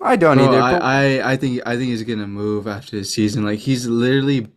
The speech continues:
Speaker 2: bailing out L A F C every game, or whenever L A F C need a clinical touch, he's there. I just, I don't see how he stays, honestly.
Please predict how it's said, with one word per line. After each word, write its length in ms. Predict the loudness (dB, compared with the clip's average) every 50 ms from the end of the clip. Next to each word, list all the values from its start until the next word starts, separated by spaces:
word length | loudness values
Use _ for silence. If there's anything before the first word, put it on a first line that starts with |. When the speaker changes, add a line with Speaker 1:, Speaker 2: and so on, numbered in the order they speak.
| _
Speaker 2:
bailing 460 | -2 0 2 2 0 0 -2 -4 -6 -6
out 360 | -8 -6 -6 -4 -6 -6 -6
L 180 | -4 -2 0 2
A 100 | 2 2
F 100 | 0 -2
C 300 | -6 -10 -12 -12 -12 -10 _ -2
every 320 | 0 0 0 0 -2 -2
game, 380 | 0 0 0 0 0 -2 -4 -10 -18 _ _ _
or 100 | -2 0 2
whenever 300 | 2 2 2 2 2 0
L 180 | 0 0 -2
A 120 | -2 -2 -4
F 80 | -6
C 180 | -6 -6 -4 -4
need 320 | -4 -4 -4 -4 -2 -4
a 80 | -4 -6
clinical 440 | -6 -6 -6 -6 -6 -4 -4 -6 -6
touch, 460 | -6 -4 -4 -2 -2 -4 -6 -12 -18 _ _ _ _ _ _ _ _
he's 300 | _ -6 -4 -4 -4 -2
there. 320 | 0 2 2 2 0 -4 -8 _ _ _ _ _ _ _ _ _ _ _ _ _ _ -10
I 120 | -8 -8
just, 220 | -8 -8 -10 -12 -10 -6
I 120 | -4 0 0
don't 180 | 0 0 -2
see 180 | -2 -2 -2 -2
how 220 | -2 -2 -4 -4
he 100 | -4 -6
stays, 480 | -8 -8 -4 -2 -2 -2 -2 -4 -4 -8
honestly. 680 | -8 -8 -6 -6 -6 -8 -8 -10 -12 -12 -14 -16 _